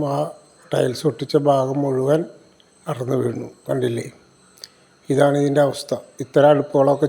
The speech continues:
ചെയ്യുമ്പോഴുള്ള കുഴപ്പം എന്ന് പറയുന്നത് ഇതാണ്. ഇനി ഇതിൻ്റെ ഷീറ്റിൻ്റെ ബാക്കിൽ നമുക്ക് കാസ്റ്റ് അയണൊക്കെ നോക്കാം. ആ, കാസ്റ്റ് അയൺ അല്ല ഇതിന്, ഇതിന്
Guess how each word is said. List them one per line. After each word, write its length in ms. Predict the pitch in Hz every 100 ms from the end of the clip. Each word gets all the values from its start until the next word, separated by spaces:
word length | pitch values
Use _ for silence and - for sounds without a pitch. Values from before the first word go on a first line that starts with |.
| -
ചെയ്യുമ്പോഴുള്ള 460 | 147 135 139 135 147 170 - - _ _ _ _ _ -
കുഴപ്പം 520 | 147 131 - 170 170 - - 165
എന്ന് 120 | 156
പറയുന്നത് 360 | 151 143 143 147
ഇതാണ്. 280 | 131 127 120 - 117 - -
ഇനി 120 | 131 143
ഇതിൻ്റെ 360 | 143 143 139 156 170 - - -
ഷീറ്റിൻ്റെ 400 | 143 135 139 139 143
ബാക്കിൽ 480 | 143 135 - 151 151 151 151
നമുക്ക് 220 | 135 - 151
കാസ്റ്റ് 280 | 135 - 143
അയണൊക്കെ 280 | 139 135 143
നോക്കാം. 320 | 139 - - - - _ _ _ _ _ _ _ _ _ _ _ _ 151
ആ, 40 | 127 120 -
കാസ്റ്റ് 400 | 131 131 - - 143
അയൺ 120 | 147 160
അല്ല 220 | 123 135 127
ഇതിന്, 200 | 127 - - 135
ഇതിന് 280 | 131 131